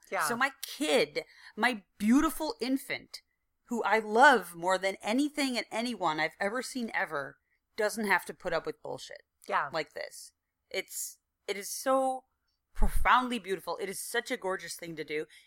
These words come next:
Speaker 2: If I were a parent, which I never will be, but if I were, I don't know if I would be strong enough to do it.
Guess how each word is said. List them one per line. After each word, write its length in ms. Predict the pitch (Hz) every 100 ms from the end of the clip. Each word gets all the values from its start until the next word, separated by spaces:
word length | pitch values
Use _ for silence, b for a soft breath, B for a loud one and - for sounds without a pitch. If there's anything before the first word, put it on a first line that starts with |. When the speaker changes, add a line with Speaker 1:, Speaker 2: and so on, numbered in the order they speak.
| B
Speaker 2:
If 120 | 156
I 120 | 180
were 100 | 214
a 40 | 220
parent, 380 | 208 156 170 -
which 160 | 156
I 40 | -
never 220 | 180 196
will 160 | 160 139
be, 280 | 139 135 - b -
but 80 |
if 160 | 175 -
I 80 | 165
were, 280 | 151 196 - -
I 80 |
don't 260 | 160 160 143
know 60 | 160
if 120 | 156
I 80 | 147
would 100 | 147
be 80 |
strong 300 | 143 - 147
enough 200 | 135 131 -
to 60 |
do 140 | 139 123
it. 160 | 214